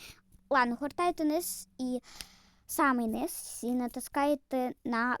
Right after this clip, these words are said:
кнопочку таку. І все, ваші оцих от два чекають вас. Коротше, каре, далі знову сю-, на-,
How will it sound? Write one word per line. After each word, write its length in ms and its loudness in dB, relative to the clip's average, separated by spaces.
кнопочку 600 -10
таку. 300 -18
І 120 4
все, 400 2
ваші 380 2
оцих 380 -2
от 140 -2
два 300 4
чекають 640 -4
вас. 360 -12
Коротше, 560 0
каре, 500 0
далі 520 2
знову 180 0
сю-, 300 -8
на-, 180 -2